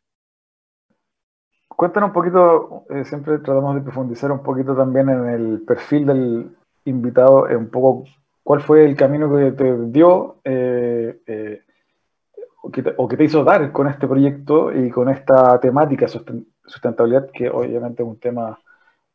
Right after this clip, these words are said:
eh, novedoso, entre comillas, porque si bien, eh, la temática data de años, en los últimos años se ha puesto un poquito más en boga en las empresas. ¿Cómo fue que diste con esto? ¿Qué, qué pasó en tu carrera que,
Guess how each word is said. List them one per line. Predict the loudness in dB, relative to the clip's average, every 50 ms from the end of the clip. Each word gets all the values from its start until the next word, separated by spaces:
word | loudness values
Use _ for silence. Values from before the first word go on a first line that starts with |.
| _
eh, | -6 -6 -4 -4 -6 -6 -6 -8 -8 -10 -14 _ _ _ _
novedoso, | -10 -6 -2 0 2 4 4 4 2 2 0 2 2 4 4 4 2
entre | 0 -2 -2 -2 2
comillas, | 2 2 2 4 2 2 2
porque | 2 -2 -4 -2 -4 -4 -6 -10 _ _ _ _
si | _ -10 -8
bien, | -6 -6 -6 -8 -10 -14 _ _ _ _
eh, | -10 -8 -6 -6 -6 -8 -8 -10 -10
la | -10 -10
temática | -10 -8 -8 -8 -6 -6 -6 -6 -6 -8 -10 _
data | -4 -4 -4 -2 -4 -2
de | 2 2
años, | 2 2 0 -4 -8 -10 -16 -20 -20 _ _ _ _ _ _ _
en | -14 -12
los | -10
últimos | -10 -10 -12 -14 _ _ _ -10 -8 -4 -2 -2
años | -2 0 -2 -4 -6 -6 -6
se | -4 -2
ha | -2 -2 -2 -6 _ _
puesto | -4 -4 -4 -4 -12
un | -10
poquito | -6 -4 -4 -2 -2 -4 -4
más | -4 -4 -4
en | -4 -6 -2
boga | 0 0 2 2 0 -2 -2 -4 -14 _ _ _ _
en | _ -10 -8
las | -8 -8
empresas. | -8 -8 -8 -8 -4 -4 -6 -6 -6 -14 -20 _ _ _ _ _ _
¿Cómo | 2 4 4 6 6 8 8 8 8 6
fue | 6 4 4 4 4 4
que | 4 6 6 6 6
diste | 4 2 0 0 0 -2 -6
con | -2 0 -2
esto? | -2 0 -2 -4 -4 -2
¿Qué, | 0 2 4 6 6 4 4 4 2
qué | 2
pasó | 2 4 2 2
en | -2 -2
tu | 0 2
carrera | 2 4 4 4 4 4 2
que, | 2 0 0 0 -2 -6